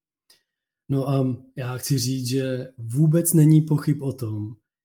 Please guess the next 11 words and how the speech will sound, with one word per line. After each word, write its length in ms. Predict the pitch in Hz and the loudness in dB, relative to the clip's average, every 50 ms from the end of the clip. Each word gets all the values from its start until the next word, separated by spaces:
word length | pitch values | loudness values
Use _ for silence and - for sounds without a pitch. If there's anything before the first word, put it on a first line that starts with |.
| _ | _
že 100 | - 123 | -10 -8
zavázat 640 | 117 117 131 143 147 156 170 170 165 156 160 160 160 | -6 -4 -4 -2 0 0 0 0 0 0 0 -2 0
se 120 | 160 160 151 | 0 -2 0
jen 240 | 139 131 123 120 | 0 0 0 0
jedné 360 | 127 139 139 135 143 143 143 135 | 0 -2 -2 -2 -4 -4 -4 -6
osobě 560 | 135 127 - - 131 117 110 117 107 107 104 | -10 -12 -10 -8 -10 -8 -8 -10 -10 -10 -10
může 320 | 110 117 123 123 117 127 | -8 -6 -6 -4 -4 -4
být 240 | 117 113 113 104 104 | -4 -4 -8 -10 -10
skutečně 560 | - - 127 117 - 127 127 - - 123 120 | -10 -10 -6 -4 -4 -6 -6 -4 -4 -4 -4
děsivá 480 | 110 110 104 - - - 101 104 98 98 | -4 -4 -8 -8 -8 -8 -10 -10 -10 -10
vyhlídka. 500 | 98 98 92 95 98 95 - _ _ 82 | -12 -14 -16 -16 -18 -20 -20 _ _ -20